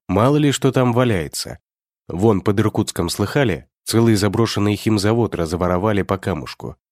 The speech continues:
чуть цистерну с ядерной жижей не распилили на радостях. Так что группа могла травануться, и тот чудик, что с крыши прыгнул, обнюхался в хлам и глючил всю ночь. А следакам губернатор гавкнул, и всё под несчастный случай списали.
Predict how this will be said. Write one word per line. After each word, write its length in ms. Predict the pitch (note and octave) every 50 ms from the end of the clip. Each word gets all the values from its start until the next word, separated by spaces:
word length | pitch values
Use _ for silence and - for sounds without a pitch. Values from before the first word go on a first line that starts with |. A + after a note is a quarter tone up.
| _ _ _
чуть 240 | - - C#3 B2 -
цистерну 600 | - D3 C3 - - - A2 F#2 E2+ F2+ F2 E2+
с 100 | - -
ядерной 480 | G#2+ G#2+ G2 G#2 G2 G2 G2 F#2+ F#2+
жижей 380 | F#2 F#2+ B2+ C3 A2 G#2 G2 F#2
не 140 | F#2+ G2+ G#2
распилили 520 | A2+ G#2+ - - A#2 A#2+ C3 C3 B2 A#2+
на 180 | A2 A2+ A#2+ A#2
радостях. 600 | A2+ F#2+ D#2+ D#2 - - - C2+ - - - _ _ _ _ _ _ _ _ _ _ _ -
Так 140 | A#2 G#2+ -
что 180 | - - A2
группа 300 | F#2+ G2 G#2+ G2+ - G#2
могла 360 | G2 G2 F#2+ F#2 F#2+ F#2+ F#2
травануться, 800 | F2+ - F2+ F#2 F#2 F#2 F#2 A2 A#2+ G#2+ - - F#2 D#2 A#1 - _
и 120 | - G#2 G2
тот 200 | - G#2 G2 -
чудик, 400 | - - C3 B2+ G#2 F#2 - -
что 180 | - - G2 F2+
с 60 | -
крыши 380 | - - C#3+ D#3+ - - G2+
прыгнул, 540 | - - F2 F2 D#2+ D#2 D#2+ D2 C#2 B1+ - _
обнюхался 640 | - A#2+ B2 C3+ F3 F#3 - - C#3+ A#2+ - - G#2+
в 40 | -
хлам 320 | - - B2+ C#3+ C#3+ A#2+
и 20 | F#2+
глючил 380 | F#2 F#2 A2 A#2 - - G2
всю 220 | F2 - - F#2+ E2
ночь. 320 | D2 C2+ C2+ - - - _ _ _ _ _ _ _ _ _ _ -
А 100 | F#2+ G2
следакам 540 | - - G#2+ G2+ G#2 G#2 - G#2 F#2+ F#2
губернатор 640 | E2+ F2+ E2 F2 F#2+ F#2 F#2 G2 F#2 F2 - E2+ F2
гавкнул, 520 | E2+ F#2 C3+ C3 B2+ - - D#2+ D2 C#2+ - _ _ _ _ _ -
и 80 | C3 C#3+
всё 200 | - - F#3+ E3+
под 200 | - A#2+ G2+ F#2+
несчастный 480 | G2+ F#2+ - - A#2+ A2+ - G2 F2+
случай 360 | - - D#2+ D#2 - - D2
списали. 600 | C#2+ - - D#2+ - - - C#2+ C2+ C2 - -